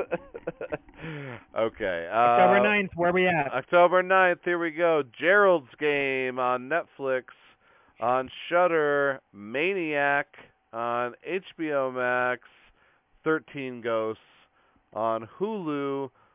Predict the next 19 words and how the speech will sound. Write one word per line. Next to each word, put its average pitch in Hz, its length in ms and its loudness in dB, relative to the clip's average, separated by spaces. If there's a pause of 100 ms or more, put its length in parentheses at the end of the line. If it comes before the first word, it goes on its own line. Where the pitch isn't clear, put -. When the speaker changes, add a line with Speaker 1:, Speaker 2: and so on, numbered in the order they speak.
(160)
Speaker 1:
The 117 120 -4
House 143 280 2 (160)
That 131 300 0 (240)
It's 117 240 -10
Cut 123 160 -2
Off 151 240 2 (140)
Built, 151 340 -2 (680)
on 113 300 -4
Prime. 175 880 0
Speaker 2:
Jack 160 380 0
Bell. 156 260 0 (280)
Speaker 1:
<laughs> 175 320 4
Invasion 170 500 0
of 165 100 -2
the 139 120 0
Body 165 420 0
Snatchers. 170 600 -6 (800)
On 123 340 0 (140)
Tubi, 143 720 -2